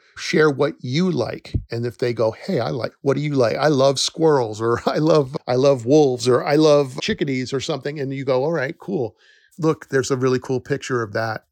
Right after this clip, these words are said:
chickadee," and you can say why you love them and what you admire about them or whatever. And those are things that people can then make a choice of, "Yeah, I like this person. Yeah, I don't really like chickadees that much, but I like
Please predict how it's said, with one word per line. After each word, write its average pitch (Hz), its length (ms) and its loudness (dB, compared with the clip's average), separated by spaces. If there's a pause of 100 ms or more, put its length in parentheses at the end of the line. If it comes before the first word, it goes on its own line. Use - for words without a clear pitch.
chickadee," 123 500 -4
and 110 100 -6
you 110 80 -12
can 113 140 -8
say 117 180 -2
why 113 280 -4
you 120 180 -6
love 104 200 -10
them 107 160 -6
and 104 240 -10
what 117 160 -6
you 123 100 -6
admire 107 440 -6
about - 300 -10
them - 260 -12
or 50 280 -12
whatever. - 440 -6 (800)
And 131 460 2 (480)
those 147 380 2
are 160 100 4
things 135 300 -2
that - 140 -4
people 131 260 -2
can 127 180 -6
then 120 380 -6
make 113 200 -8
a 113 40 -8
choice 127 380 -2
of, 107 260 -4
"Yeah, 160 280 -6 (240)
I 120 80 -6
like 123 300 -4
this 120 160 -6
person. 101 500 -12 (320)
Yeah, 151 240 2
I 135 60 2
don't 127 140 -2
really 127 240 0
like 123 280 0
chickadees 151 520 0
that 151 160 2
much, 151 340 -2
but 113 220 -2 (280)
I 131 80 -6
like 127 320 -2